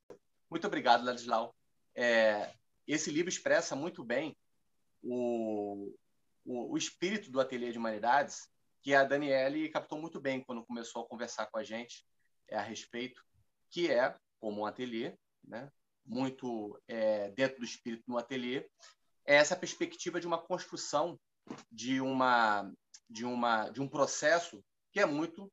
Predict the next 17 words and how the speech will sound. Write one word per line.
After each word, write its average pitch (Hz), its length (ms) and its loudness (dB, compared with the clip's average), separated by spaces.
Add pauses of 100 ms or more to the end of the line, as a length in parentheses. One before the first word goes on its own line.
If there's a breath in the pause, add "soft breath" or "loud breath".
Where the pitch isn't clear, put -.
(160)
dentro 151 400 0
de 139 60 -4
um 127 40 -2
diálogo, 143 640 2 (240)
dentro 139 200 0
da 139 80 4
construção 160 560 -4
de 147 80 -6
um - 40 -4
livro 135 220 -8
comum, 127 340 -6 (260)
né, 113 180 -10
que 135 380 -8 (220)
passou 160 500 4
aí 139 180 2
durante 131 380 -6
um, 131 220 -8